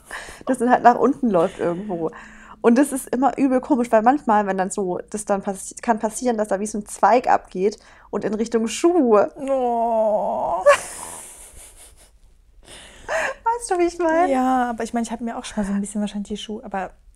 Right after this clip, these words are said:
Speaker 2: ich, oder du musst
Speaker 1: Ja, und dann hast du immer Pipi am Schuh. Ist einfach so.
Speaker 2: Oh, okay. Leute,
Speaker 1: Aber das hast
Speaker 2: wir
Speaker 1: du
Speaker 2: machen eine
Speaker 1: lieber
Speaker 2: Folge
Speaker 1: deinen eigenen Pipi am Schuh.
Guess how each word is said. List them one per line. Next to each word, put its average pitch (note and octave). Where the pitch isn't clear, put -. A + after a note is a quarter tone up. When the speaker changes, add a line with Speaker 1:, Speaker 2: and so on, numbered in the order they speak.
Speaker 2:
ich, -
oder D#4
du D4+
musst D4+
Speaker 1:
Ja, E4+
und A3+
dann C4+
hast C#4
du A3
immer D#4+
Pipi E4
am F3
Schuh. G3
Ist -
einfach F3
so. F3+
Speaker 2:
Oh, G3+
okay. G3+
Leute, A3+
Speaker 1:
Aber A3+
das B3+
hast D4
Speaker 2:
wir A3+
Speaker 1:
du C4+
Speaker 2:
machen C#4
eine G#3+
Speaker 1:
lieber D4+
Speaker 2:
Folge C#4+
Speaker 1:
deinen -
eigenen B3+
Pipi A#3+
am G3
Schuh. A#3